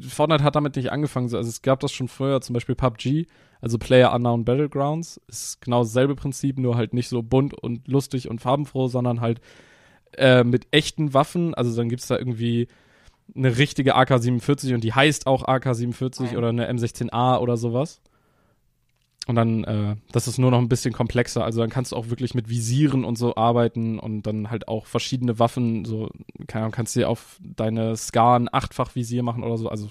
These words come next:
Speaker 1: komplett
Speaker 2: For-, äh,
Speaker 1: crazy.
Speaker 2: Fortnite, da gibt's doch garantiert auch Weltmeisterschaften, oder?
Speaker 1: Ja, ja, ja, Fortnite World Cup, da hat sogar, äh, Henno schon mitgemacht. Und dann auch mit riesigen Preisgeldern. Also,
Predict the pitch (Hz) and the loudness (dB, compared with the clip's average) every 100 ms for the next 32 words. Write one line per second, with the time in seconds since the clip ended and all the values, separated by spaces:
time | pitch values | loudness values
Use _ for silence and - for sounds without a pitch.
0 | - - 107 101 - 110 107 107 - 147 | -14 -14 -10 -8 -2 -2 -2 -4 -4 2
1 | 220 262 220 196 175 208 180 156 160 156 | 2 6 6 6 4 4 4 6 6 6
2 | 165 135 123 127 113 110 117 120 - 113 | 4 4 4 4 2 -2 -2 -4 -2 0
3 | 123 233 _ _ _ _ _ _ _ _ | 0 0 _ _ _ _ _ _ _ _
4 | _ _ _ _ _ _ _ _ _ _ | _ _ _ _ _ _ _ _ _ _
5 | - 117 123 131 131 135 131 127 147 139 | -8 0 4 6 6 6 6 4 2 0
6 | 131 117 131 196 - 113 120 123 - 135 | 0 2 2 2 0 0 2 0 0 0
7 | 123 117 113 117 117 110 107 160 151 107 | 2 4 2 2 2 0 0 0 0 -2
8 | - 113 - 110 113 113 - - 120 123 | -6 -6 -6 -8 -6 -8 -10 -6 -4 0
9 | 127 127 123 127 120 127 180 180 139 120 | 0 2 2 2 0 0 0 0 -2 0
10 | 135 151 - 117 113 120 117 123 | 0 0 0 -2 0 -2 -2 -4